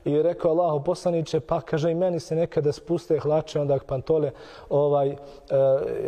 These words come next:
ispod članaka.” Božji poslanik sallallahu alejhi ve sellem kaže: „Ebu Bekre, ti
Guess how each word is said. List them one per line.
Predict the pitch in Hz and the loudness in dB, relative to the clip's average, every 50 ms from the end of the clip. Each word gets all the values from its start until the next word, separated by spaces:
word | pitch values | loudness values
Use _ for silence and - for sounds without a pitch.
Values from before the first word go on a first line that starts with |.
| - - - - | -2 -2 -2 0
ispod | 165 147 - - 147 127 | -2 -2 0 0 0 0
članaka.” | - - 170 170 160 147 139 - 147 135 | 2 0 2 2 2 0 0 0 0 0
Božji | 131 156 151 131 147 120 | 2 2 0 0 -2 -2
poslanik | - 123 - 156 151 151 139 127 | -2 -4 -2 0 0 0 0 -2
sallallahu | - - 135 120 - 156 | -2 -4 -4 0 0 0
alejhi | 151 147 139 | 0 0 -2
ve | 123 | -2
sellem | - | 0
kaže: | - 151 143 131 123 135 127 - - - - - - | 0 0 2 2 2 0 0 -2 -10 -20 -20 -6 -2
„Ebu | - 151 139 131 127 | 0 0 2 2 2
Bekre, | 123 139 135 - - - 120 | 2 0 -2 -2 -4 -6 -6
ti | - - 139 131 123 117 113 | -4 -2 -2 0 0 -2 -4